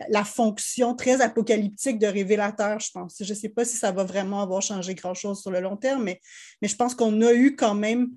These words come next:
Cette, euh, ce, ce temps d'arrêt-là qui a permis, euh,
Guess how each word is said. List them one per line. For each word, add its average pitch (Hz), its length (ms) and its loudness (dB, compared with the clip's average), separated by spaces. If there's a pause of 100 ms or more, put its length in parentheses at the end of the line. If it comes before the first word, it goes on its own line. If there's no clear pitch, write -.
(360)
Cette, - 500 -2
euh, 190 240 -2
ce, - 220 -4
ce 226 120 -4
temps 240 300 2
d'arrêt-là 214 520 2
qui 247 140 -2
a 196 60 0
permis, 214 760 0
euh, 196 160 0